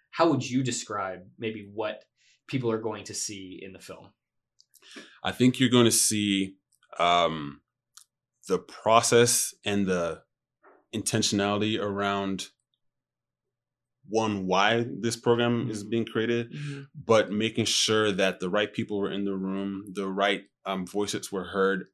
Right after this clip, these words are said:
Speaker 2: as it was being created and developed, um, to making sure that in order for us to create this product that can stand the test of time and also live up to the, the high expectations that we have internally for it,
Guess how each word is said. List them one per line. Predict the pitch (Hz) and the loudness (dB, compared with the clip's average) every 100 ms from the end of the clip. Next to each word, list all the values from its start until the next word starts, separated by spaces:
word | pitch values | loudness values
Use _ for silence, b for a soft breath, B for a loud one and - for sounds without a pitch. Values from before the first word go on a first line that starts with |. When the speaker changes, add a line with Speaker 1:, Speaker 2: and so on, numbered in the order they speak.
| - | -2
Speaker 2:
as | 98 107 | 0 0
it | 90 | -2
was | 98 92 | -6 -6
being | 95 92 90 | -4 -6 -8
created | - 98 95 101 | -10 -6 -4 -2
and | 95 | -4
developed, | 87 85 95 104 101 - B B B B B | -6 -2 -2 -2 -4 -12 B B B B B
um, | 98 95 92 90 90 - | 2 4 2 0 -2 -4
to | - 110 107 101 98 92 _ _ _ _ _ - | -2 -2 0 -2 -4 -8 _ _ _ _ _ -6
making | 107 113 113 | 0 0 0
sure | - 113 117 | 0 2 2
that | 107 98 - _ _ _ _ _ - | 4 2 -2 _ _ _ _ _ -4
in | 113 | 2
order | 117 131 | 4 4
for | - | 6
us | 107 113 - - | 4 4 2 0
to | 113 107 | 0 0
create | - - 107 110 110 | -4 -8 0 0 0
this | 104 | -4
product | - - 104 107 101 - - | -4 -2 0 2 2 -2 -8
that | 92 98 90 | -2 0 -2
can | 98 | -6
stand | - 101 | -4 -2
the | 95 | -2
test | 98 95 | -4 -6
of | 90 | -6
time | - 117 127 139 139 B B B | -2 2 2 2 -2 B B B
and | - 104 | -2 0
also | 98 104 - 101 | 2 2 4 2
live | 101 104 | 2 2
up | 110 - | 2 2
to | - 104 98 95 92 | -2 -2 -2 -4 -8
the, | 90 98 92 87 85 _ 76 | -6 -4 -4 -6 -10 _ -6
the | 87 78 | -6 -4
high | - - - 104 104 104 | -8 -12 0 6 8 8
expectations | 104 - 95 - 107 - 104 101 | 4 -2 -6 -4 -2 -2 -2 -2
that | 101 87 | -2 -4
we | 98 107 | -4 -2
have | 101 | -2
internally | 95 - 107 113 117 | -4 -4 -2 0 0
for | 117 123 123 | 2 4 4
it, | 120 | 2